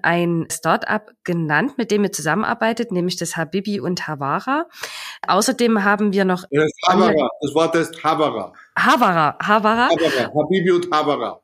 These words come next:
Speaker 2: Ja.
Speaker 1: Und jetzt müsst ihr mir bestimmt gleich nochmal helfen. Wir haben noch ein anderes Startup gefunden, nämlich das Kastel Kreisler.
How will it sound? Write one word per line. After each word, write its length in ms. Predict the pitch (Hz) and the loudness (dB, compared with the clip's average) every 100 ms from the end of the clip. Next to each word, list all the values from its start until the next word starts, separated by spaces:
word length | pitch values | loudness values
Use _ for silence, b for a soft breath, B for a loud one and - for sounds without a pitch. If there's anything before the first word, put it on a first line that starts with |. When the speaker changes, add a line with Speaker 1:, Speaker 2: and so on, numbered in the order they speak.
| _ _ | _ _
Speaker 2:
Ja. 140 | 120 127 | -6 2
Speaker 1:
Und 180 | 226 220 | 2 4
jetzt 240 | 226 226 | 2 2
müsst 240 | 254 294 302 | 0 0 0
ihr 60 | |
mir 140 | 240 208 | 0 0
bestimmt 340 | 214 254 262 | 0 0 0
gleich 200 | 226 190 | 0 0
nochmal 320 | 208 262 226 | 0 2 2
helfen. 320 | 196 190 196 | 2 0 0
Wir 120 | 208 185 | 0 2
haben 180 | 196 | 2
noch 140 | 208 190 | 2 2
ein 160 | 180 | 0
anderes 320 | - 202 269 269 | 0 0 -2 -2
Startup 340 | 233 220 208 | 0 0 -2
gefunden, 280 | 196 220 214 | -4 -2 0
nämlich 220 | 202 190 | 0 -2
das 320 | 180 - _ | -6 -10 _
Kastel 640 | - 180 233 - 277 269 262 | -6 -2 -2 -4 -4 -4 -6
Kreisler. 640 | - 170 165 226 - 320 | -6 -2 0 -2 -2 -2